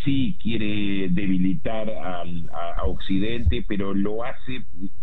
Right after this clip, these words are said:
eh, lo hace mediante otros medios, desinformación, apoyo a, a partidos extremistas como los partidos extremistas de Europa, tan, sean de izquierda o sean de derecha.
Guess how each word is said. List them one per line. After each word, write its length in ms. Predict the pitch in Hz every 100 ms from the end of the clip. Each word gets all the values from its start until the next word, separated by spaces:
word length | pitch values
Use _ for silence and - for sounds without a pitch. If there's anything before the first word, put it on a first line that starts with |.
| - - - - - - - - -
eh, 180 | 113 101
lo 320 | 120 120 131
hace 320 | 143 143 -
mediante 540 | 135 120 117 120 101 110
otros 300 | 120 101 107
medios, 500 | 101 107 95 90 85
desinformación, 1160 | 104 98 110 95 107 104 101 90 110 110 104 -
apoyo 760 | 110 - - 123 117 117 117 104 - - - - -
a, 280 | 92 92
a 80 | -
partidos 500 | - 92 110 120 110
extremistas 760 | 107 85 101 101 117 113 - 104
como 180 | - 90
los 80 | 87
partidos 420 | - 85 104 98
extremistas 600 | 95 - 98 104 95 92
de 60 | 95
Europa, 680 | 95 123 120 95 104 101 - - - - -
tan, 300 | 127 123 104 -
sean 220 | 127 113
de 80 | 98
izquierda 500 | - - 120 104 98
o 60 |
sean 240 | 90 101 98
de 100 | 95
derecha. 640 | 95 117 113 95 104 104